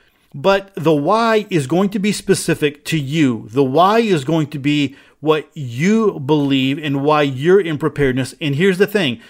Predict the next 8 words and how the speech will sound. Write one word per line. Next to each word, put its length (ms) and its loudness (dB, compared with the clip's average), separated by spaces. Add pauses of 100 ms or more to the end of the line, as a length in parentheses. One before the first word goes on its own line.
(500)
Every 540 0
single 560 2
one 220 2
of 120 0
us 200 2
has 260 0
a 100 0
different 580 -2